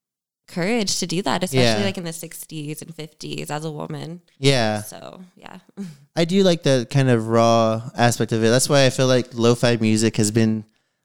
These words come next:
Speaker 2: kind of becoming more popular again
Speaker 1: Mm-hmm.
Speaker 2: with, like, like, Best Coast or, like, um,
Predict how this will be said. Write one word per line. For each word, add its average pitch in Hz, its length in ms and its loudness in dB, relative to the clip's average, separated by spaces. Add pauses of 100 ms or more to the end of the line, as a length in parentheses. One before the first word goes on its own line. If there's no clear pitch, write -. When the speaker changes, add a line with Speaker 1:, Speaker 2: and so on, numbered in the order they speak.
Speaker 2:
kind 120 180 2
of 113 120 0
becoming 117 340 0
more 110 120 2
popular 107 440 2
again 104 320 4
Speaker 1:
Mm-hmm. 104 80 4
Speaker 2:
with, 95 240 2
like, 101 160 -4 (260)
like, 107 240 0
Best 107 240 0
Coast 101 340 2
or, 101 80 2
like, 101 280 0
um, 95 400 0